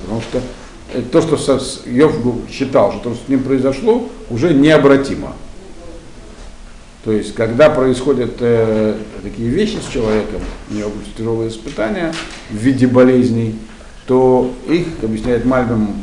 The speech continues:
можно преодолеть, ну, двумя способами. Либо эти болезни не смертельные, то есть не вызывают изменений в организме необратимых, тогда они могут пройти. Либо вот человек настолько силен,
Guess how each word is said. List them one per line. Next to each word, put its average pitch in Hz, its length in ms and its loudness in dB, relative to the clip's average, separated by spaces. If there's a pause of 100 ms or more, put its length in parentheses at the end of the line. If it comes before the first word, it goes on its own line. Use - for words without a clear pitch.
(100)
можно 120 300 -2
преодолеть, 120 640 0 (560)
ну, 139 180 -4
двумя 113 320 0
способами. - 480 -10 (1160)
Либо 139 320 6
эти 120 160 2
болезни 107 500 0
не 92 460 -4
смертельные, 85 720 -8 (120)
то 104 80 -6
есть 101 240 -6
не 104 120 -4
вызывают 101 640 0 (560)
изменений 113 540 2
в 90 80 -6
организме 95 500 -6
необратимых, 95 720 -8 (1040)
тогда 101 180 -2
они 110 120 2
могут 107 320 -2
пройти. 110 500 -2 (1000)
Либо 160 240 4
вот 139 220 4
человек 143 220 2
настолько 123 400 0
силен, 175 600 4